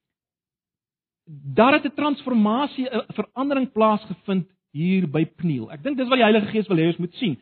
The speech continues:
Hoekom sê ek so? Wel, kyk net vinnig weer na vers agentwintig. Vers agentwintig. Die man het gesê, "Jy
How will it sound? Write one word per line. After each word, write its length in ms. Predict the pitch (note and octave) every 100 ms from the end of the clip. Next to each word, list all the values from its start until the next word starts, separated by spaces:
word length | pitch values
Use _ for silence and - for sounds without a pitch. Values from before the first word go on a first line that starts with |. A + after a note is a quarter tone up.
| _
Hoekom 180 | G3+ E4
sê 140 | -
ek 100 | C#4+
so? 220 | - G#3+ A3+
Wel, 160 | G3+
kyk 140 | B3 C4
net 100 | B3+
vinnig 260 | A#3+ G#3
weer 160 | D#3+ F#3+
na 120 | F#3+
vers 220 | F3+ E3 -
agentwintig. 720 | - F3+ G#3 G3+ - A2+ - _ _ _ _ _ _ _ _ _ _ _ _ _ _
Vers 160 | D3+ -
agentwintig. 520 | G3+ G3+ D3+ C#3+ - _ _ _ _ _ _ _ _ _ _ _ _ _ _
Die 300 | D3+ E3+ G#3+
man 160 | G3 B3+
het 100 | F4
gesê, 340 | A#3+ - G3
"Jy 160 | F#3